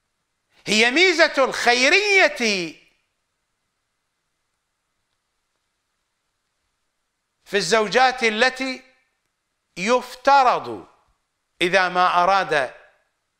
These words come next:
رسول الله أن يتزوجهن. وهذه المواصفات ليست متوفرة في الزوجتين المخاطبتين.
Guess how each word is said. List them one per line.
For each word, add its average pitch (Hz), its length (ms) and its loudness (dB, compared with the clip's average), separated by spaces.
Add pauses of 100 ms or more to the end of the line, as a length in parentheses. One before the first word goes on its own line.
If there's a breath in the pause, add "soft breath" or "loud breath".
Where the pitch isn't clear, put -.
(680 loud breath)
رسول 190 400 -2
الله 190 640 0
أن 185 220 -6
يتزوجهن. 139 1160 -4 (840)
وهذه 180 440 -2
المواصفات 156 760 -2 (400 loud breath)
ليست 208 540 -2
متوفرة 170 1120 -2 (600)
في 147 120 -10
الزوجتين 151 1040 -4 (220 loud breath)
المخاطبتين. 151 1300 -4